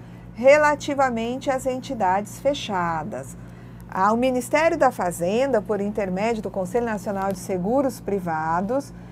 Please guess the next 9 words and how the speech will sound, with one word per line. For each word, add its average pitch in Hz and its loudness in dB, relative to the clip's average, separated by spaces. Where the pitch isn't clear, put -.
e 240 -2
da 202 4
susep, 220 0
regula 254 2
e 285 0
fiscaliza, 220 -4
né? 226 -4
Conselho 214 -4
Nacional 175 -6